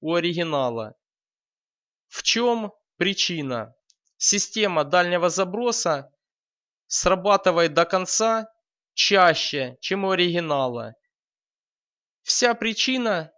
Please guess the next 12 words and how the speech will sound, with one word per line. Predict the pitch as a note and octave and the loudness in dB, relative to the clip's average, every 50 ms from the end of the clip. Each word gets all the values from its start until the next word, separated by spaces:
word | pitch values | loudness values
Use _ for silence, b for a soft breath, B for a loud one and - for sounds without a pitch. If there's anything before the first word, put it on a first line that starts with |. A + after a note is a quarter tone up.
| _ - | _ -16
видимо, | C#3 C#3 F3 G#3+ G3+ F3 F3+ F3+ E3 D#3 D3 C3+ C#3 C#3 _ _ _ _ - | -10 -4 -4 -4 -2 -2 -4 -4 -2 -2 -4 -4 -6 -10 _ _ _ _ -20
в | - B2 B2+ D#3 | -18 -14 -10 -6
меньшем | G3 A3 B3 A#3+ A3 - - - F#3 E3 D3 C3 B2+ _ _ _ _ _ _ _ _ _ _ _ - | -2 0 0 0 0 0 0 0 0 0 -2 -4 -8 _ _ _ _ _ _ _ _ _ _ _ -20
диаметре | C3+ B2+ D3+ G3 G#3 G#3 G3+ F#3+ F#3 F3+ F#3 F3 | -10 -4 -2 0 0 0 0 0 -2 -2 -2 -2
шаров | F3+ - - F#3+ F3 E3+ E3+ E3 D#3 C3+ C3 - _ _ | -2 0 2 2 2 2 2 0 0 -2 -4 -10 _ _
или | - F3+ G3 G3+ G3 F3+ - - | -6 -4 -2 -2 -2 -4 -6 -8
в | - C3 C3+ D3 | -14 -16 -10 -2
большем | E3 G#3 G3+ G3 - - G3 F3+ D#3+ | 2 4 4 4 4 2 0 0 0
пространстве | - F3 F#3 F3+ - - G3+ G#3 G3+ G#3 G3 - - E3+ E3+ D#3+ C#3+ - | 0 0 0 -2 -2 0 0 0 0 0 -2 -6 -4 -2 -2 -2 -2 -4
внутри | C#3+ D3 E3 F#3+ F3+ F3 F3+ F#3 | -8 -6 -4 -4 -2 -2 -4 -8
тела | F3 - F#3+ F3+ F3+ F3+ | -4 -2 -2 0 2 0
воблера. | F3+ F3 F3 E3+ D#3+ C3+ B2+ B2+ B2+ A#2+ A#2 A2+ A2 A2+ | 0 0 0 0 0 0 -2 -2 -2 -2 -2 -4 -8 -10